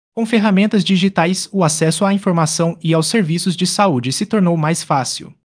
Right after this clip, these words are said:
Você pode, por exemplo, agendar consultas online ou acessar seus exames pelo celular. Isso não só economiza tempo, mas também melhora a eficiência do atendimento.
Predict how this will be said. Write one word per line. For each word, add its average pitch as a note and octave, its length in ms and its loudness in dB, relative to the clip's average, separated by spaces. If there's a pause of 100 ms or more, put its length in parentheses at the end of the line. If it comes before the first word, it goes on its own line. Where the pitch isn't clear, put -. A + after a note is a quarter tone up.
(160)
Você C3+ 180 -2
pode, D#3+ 360 2
por F#3 180 -2
exemplo, F3 560 0
agendar E3+ 460 2
consultas G#3 600 0
online F3 440 2
ou F#3+ 80 0
acessar F#3 400 0
seus E3 220 -2
exames G3 340 2
pelo G3+ 200 -2
celular. C#3 600 -2 (320)
Isso F#3 200 0
não A3+ 140 4
só - 160 0
economiza F#3+ 500 2
tempo, E3+ 560 0
mas E3 220 2
também F3 260 2
melhora E3 300 4
a - 20 0
eficiência E3+ 540 0
do C3 60 -2
atendimento. C3+ 680 -4